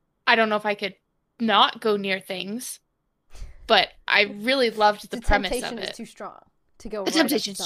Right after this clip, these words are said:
Speaker 2: something.
Speaker 1: strong. Yeah.
Speaker 2: Um, no, I think it looked really good. I thought the, uh, mechanics of the game looked really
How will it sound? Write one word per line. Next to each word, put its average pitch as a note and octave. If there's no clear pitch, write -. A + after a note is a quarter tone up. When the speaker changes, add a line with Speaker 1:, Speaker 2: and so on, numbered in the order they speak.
Speaker 2:
something. -
Speaker 1:
strong. -
Yeah. B3
Speaker 2:
Um, A#3+
no, C#4
I B3+
think F4
it F#4+
looked D4
really A#3+
good. A#3+
I -
thought A3+
the, B3+
uh, A3+
mechanics G#3+
of F#3+
the F#3
game F3
looked E3+
really E3